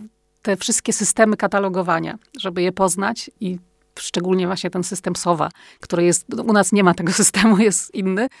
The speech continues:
ale ja na studiach uczę się tego systemu, który jest, y, w większości bibliotek, no to naprawdę, żeby tam wpisać książkę, to <laughs> trzeba mieć wiadomości.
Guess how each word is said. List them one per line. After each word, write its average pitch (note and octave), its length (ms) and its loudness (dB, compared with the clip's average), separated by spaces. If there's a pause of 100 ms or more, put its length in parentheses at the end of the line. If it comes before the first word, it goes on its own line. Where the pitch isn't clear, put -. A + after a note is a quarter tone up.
(220)
ale G3+ 400 4
ja G3+ 160 6
na G#3 140 4
studiach G3+ 340 2
uczę G3+ 180 0
się F3 120 -2
tego F3+ 160 0
systemu, F3+ 360 0
który F#3 240 -4
jest, F3+ 300 0
y, G3+ 40 0 (440)
w G#3+ 120 -10
większości F#3 420 2
bibliotek, F#3+ 560 0 (480)
no E3+ 100 -2
to - 100 -2
naprawdę, F3+ 400 2
żeby F3 220 -2
tam F3+ 140 -2
wpisać G3+ 360 -2
książkę, - 340 4 (100)
to D4+ 120 8
<laughs> - 40 4
trzeba B3 280 2
mieć B3+ 300 2
wiadomości. A#3 760 2